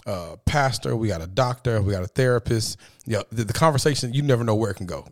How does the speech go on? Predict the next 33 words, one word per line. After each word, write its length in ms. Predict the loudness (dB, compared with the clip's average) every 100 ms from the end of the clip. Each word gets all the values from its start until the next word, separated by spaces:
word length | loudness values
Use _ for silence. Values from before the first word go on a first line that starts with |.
| -6
and 100 | -4
because 300 | 0 2 2
they're, 180 | 2 0 -4 -6
they're 140 | -2 2
all 300 | 4 6 4
men, 480 | 2 2 2 0 -4 _ _
and 120 | 0 2
they, 80 |
like, 180 | 4 4
they 140 | 4 4
real 360 | 4 2 2
men. 240 | 0 -2 0
They 120 | 0
not 140 | 0
cookie 260 | -2 -4 -2
cutter 260 | 0 0
men. 240 | 0 -2 0
They, 80 | 2
they, 140 | 2
they, 180 | 4 2
they 200 | 2 2
real 300 | 4 4 4
men. 280 | 0 -4 -4
They 100 | 0
not 200 | 0 0
these, 280 | -2 -4 -8 -18 -20 _
uh, 300 | 0 0 0
twenty 260 | 0 0 0
twenty-two 520 | -2 -2 -2 -2 -2
men. 280 | -2 -6 -10 -8
They, 160 | -6
like, 140 | -4 -2
they, 200 | 0